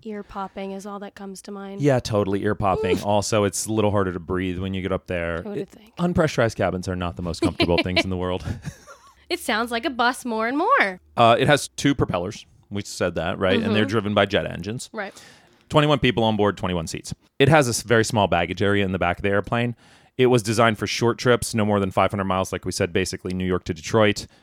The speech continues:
Speaker 2: That trip would take about three hours, so it wasn't fast, but it
Speaker 1: Mm-hmm.
Speaker 2: got the job done. But here's the thing. This is why it was designed the way it was.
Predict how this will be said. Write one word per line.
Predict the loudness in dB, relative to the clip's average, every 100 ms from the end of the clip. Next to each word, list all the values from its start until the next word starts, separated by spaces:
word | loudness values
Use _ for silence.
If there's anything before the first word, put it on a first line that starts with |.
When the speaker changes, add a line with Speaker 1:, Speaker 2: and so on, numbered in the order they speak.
| _ -2
Speaker 2:
That | -2
trip | 0 -2
would | -2
take | -2
about | -2 -2
three | -2 0
hours, | 2 0
so | 0 4
it |
wasn't | 6 4 2 0
fast, | 4 4 4 -2
but | 0 0
it |
Speaker 1:
Mm-hmm. | 2
Speaker 2:
got | 0 0
the |
job | -4 -4
done. | -2 -2 -2 -10 _ _ _
But | 2 2 2
here's | 0 2
the | 0
thing. | -2 -6 -8 _ _ _ _ _ _ _ -8
This | 0 2 2
is | 2
why | 6 6
it | 6
was | 2 -2
designed | -2 -2 0
the |
way | -2
it | -2
was. | -6 -8 -16